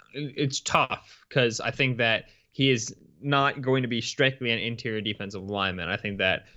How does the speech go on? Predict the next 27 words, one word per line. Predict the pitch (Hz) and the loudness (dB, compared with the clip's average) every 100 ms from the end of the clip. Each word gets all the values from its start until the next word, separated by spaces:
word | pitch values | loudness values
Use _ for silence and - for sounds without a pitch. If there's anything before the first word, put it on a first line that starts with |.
| - _ _ _ _ _ - | -20 _ _ _ _ _ -2
he | 123 135 | 4 6
w-, | 135 127 123 | 6 4 4
he's | 147 143 | 4 4
gonna | 135 117 113 - | 4 2 0 -6
line | 127 131 135 135 | 0 2 4 4
up | 120 117 - _ | 2 2 -2 _
on | 110 117 | -4 -4
the | 120 110 | -2 -2
interior | 107 127 113 117 117 117 - | -2 0 2 2 2 0 2
in | 123 127 120 | 2 4 0
sub-package | 120 - 123 117 117 110 113 110 104 - - | -4 2 2 2 0 -2 -2 -4 -4 -10 -16
rush | 110 113 107 - - - _ _ _ _ - | -6 -2 -2 -2 -10 -14 _ _ _ _ -8
alignments, | 110 104 98 90 65 - - | -4 -2 -2 -4 -10 -12 -4
right? | 104 104 | 0 0
So | - | -2
it's | 110 | -2
gonna | 117 104 | -2 0
be, | 104 | 2
like, | 98 95 - _ | 2 0 -4 _
third | - 117 | 2 4
and | 107 | 4
nine. | 101 95 92 95 - _ _ | 0 0 0 -2 -10 _ _
We're | 110 | -2
gonna | 107 98 | 0 2
put | - 110 - _ - _ _ _ _ _ _ _ - | 2 2 0 _ -20 _ _ _ _ _ _ _ 0
our | 117 110 | 2 4
usual | 110 127 117 113 107 107 | 4 4 4 4 4 4